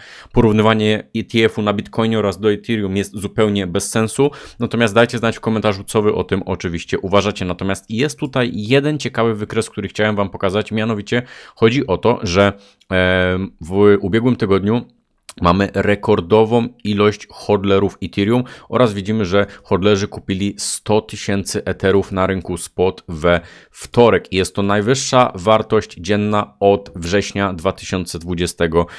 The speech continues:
trzeciego roku. I tutaj widzimy to na tym wykresie. Ten wykres wrzucałem również w dniu dzisiejszym na kanale na Telegramie. O, o, o, tutaj. I teraz jeszcze jedna ciekawa zależność. Spójrzmy sobie, jaki wyglądał, e, Open Interest. Open Interest w tym dniu wyniósł czternaście miliardów dolarów i był to sześćdziesiąt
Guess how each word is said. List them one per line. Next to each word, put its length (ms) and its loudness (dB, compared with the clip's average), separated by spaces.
trzeciego 480 0
roku. 340 4
I 60 -2
tutaj 220 4
widzimy 260 0
to 60 2
na 100 2
tym 140 -4
wykresie. 380 0
Ten 300 -2
wykres 320 -2
wrzucałem 400 -6
również 300 -4
w 80 -12
dniu 180 -4
dzisiejszym 480 -6
na 100 -4
kanale 360 -2
na 120 -2
Telegramie. 560 -4
O, 260 0
o, 160 0
o, 140 -2
tutaj. 420 -4
I 60 -6
teraz 280 0
jeszcze 360 0
jedna 200 4
ciekawa 500 2
zależność. 800 2
Spójrzmy 300 -4
sobie, 260 0
jaki 260 0
wyglądał, 480 2
e, 240 4
Open 360 6
Interest. 460 0
Open 320 2
Interest 340 -2
w 80 -20
tym 160 0
dniu 380 0
wyniósł 460 -2
czternaście 760 -4
miliardów 680 -2
dolarów 380 2
i 80 -4
był 140 -2
to 160 -2
sześćdziesiąt 640 -4